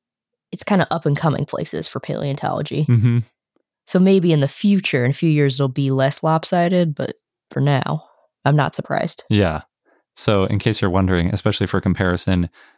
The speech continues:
Speaker 2: to the other week when we talked about in the U S, Alberta has almost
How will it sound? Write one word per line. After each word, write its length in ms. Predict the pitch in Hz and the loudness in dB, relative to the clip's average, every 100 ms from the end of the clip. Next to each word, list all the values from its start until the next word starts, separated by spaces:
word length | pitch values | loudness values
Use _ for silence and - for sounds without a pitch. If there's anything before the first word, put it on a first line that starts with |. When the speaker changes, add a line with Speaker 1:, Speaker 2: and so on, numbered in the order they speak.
| _ - | _ -4
Speaker 2:
to 140 | 98 | 0
the 140 | 87 | 2
other 140 | 90 87 | 2 2
week 240 | 87 - | -2 0
when 100 | 98 | 0
we 80 | 87 | 0
talked 280 | 90 87 - | 0 -2 -2
about 240 | 87 85 - | -2 -2 -2
in 160 | 101 | 0
the 80 | 85 | 2
U 180 | 90 98 | 2 2
S, 280 | 95 82 - - _ - | 0 -2 -12 -20 _ -4
Alberta 480 | 101 95 127 123 101 | -2 0 0 2 0
has 580 | 117 101 90 85 82 - _ - | 0 0 0 -2 -8 -16 _ -4
almost 440 | 117 107 98 - | 0 2 0 -2